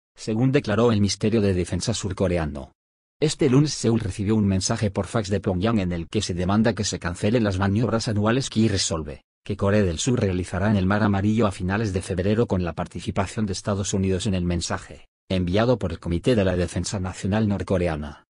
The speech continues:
Pyongyang amenazó con graves consecuencias si el sur no cumple, según el portavoz del Ministerio de Defensa surcoreano, Kim Min-seok.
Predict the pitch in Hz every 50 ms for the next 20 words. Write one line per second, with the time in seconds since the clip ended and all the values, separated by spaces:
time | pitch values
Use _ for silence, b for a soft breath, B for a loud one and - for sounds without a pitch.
0 | _ - - 127 127 123 107 110 117 117 107 95 92 92 101 98 95 - 123 113
1 | - 95 90 85 92 98 95 95 90 - - 95 87 - 101 - - 107 113 -
2 | - 131 - - 98 90 85 85 - 131 127 - 113 113 - - 87 80 73 -
3 | 82 73 69 - _ _ _ _ _ - - 101 92 87 95 95 101 98 90 104
4 | 101 92 - 113 104 110 110 101 104 95 92 92 90 90 - - 110 107 113 113
5 | 98 95 90 87 - - 90 - - 113 - - 101 90 - 101 92 90 87 80
6 | 76 71 69 73 _ _ _ _ _ - - 92 85 90 92 90 90 - - 135
7 | 143 147